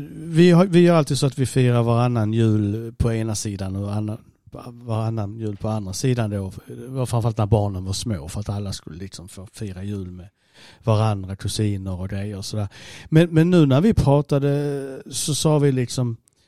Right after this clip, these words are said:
eh, för vi har lite omständigheter som gör det lite krångligare den här julen och, och lite osäkra. Och då sa vi så här att s-, vi träffas på juldagen, eftersom vi,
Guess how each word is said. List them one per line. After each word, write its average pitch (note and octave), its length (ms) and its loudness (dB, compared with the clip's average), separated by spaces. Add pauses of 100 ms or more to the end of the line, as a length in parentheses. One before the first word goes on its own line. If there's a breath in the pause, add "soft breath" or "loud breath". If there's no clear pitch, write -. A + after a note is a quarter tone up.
(280)
eh, - 100 -10
för C3 120 -2
vi C3 100 6
har C3+ 100 6 (380)
lite C3+ 220 0
omständigheter A2+ 760 2
som A#2 180 -6
gör A2 120 0
det G2+ 80 -10
lite G#2 180 -6
krångligare A2 520 -2
den A#2+ 160 -6
här C3+ 120 0
julen G#2+ 460 0
och, A#2+ 560 -12
och B2 80 -10
lite A2 260 -8
osäkra. A2+ 420 -4
Och A#2+ 60 2
då C#3 80 4
sa F3+ 200 2
vi D#3+ 120 2
så D3+ 100 0
här D#3 80 4
att C3+ 120 -4 (1160 loud breath)
s-, - 180 -10 (480)
vi F3 160 2
träffas G#3+ 400 2
på C#3+ 100 2
juldagen, C3 840 0 (240)
eftersom A#2 460 -4
vi, A2 140 -4